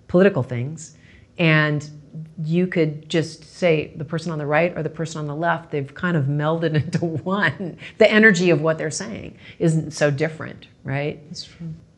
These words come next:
Speaker 1: Because they're emotionally whipped up. But that isn't communication. That's just screaming at a wall. And then what do we get, right?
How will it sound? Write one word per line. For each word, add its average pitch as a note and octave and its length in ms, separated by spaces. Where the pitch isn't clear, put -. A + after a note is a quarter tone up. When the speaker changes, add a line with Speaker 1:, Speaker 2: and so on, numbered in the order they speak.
Speaker 1:
Because E3+ 240
they're D#3+ 120
emotionally D3 460
whipped B2 260
up. B2+ 380
But E3 220
that D#3+ 200
isn't D#3+ 360
communication. C3 840
That's A#2+ 280
just A#2+ 240
screaming C3 360
at A2+ 60
a G#2+ 40
wall. B2 560
And C#3+ 240
then D3 760
what C#3+ 240
do B2+ 100
we A2+ 120
get, - 440
right? B2+ 400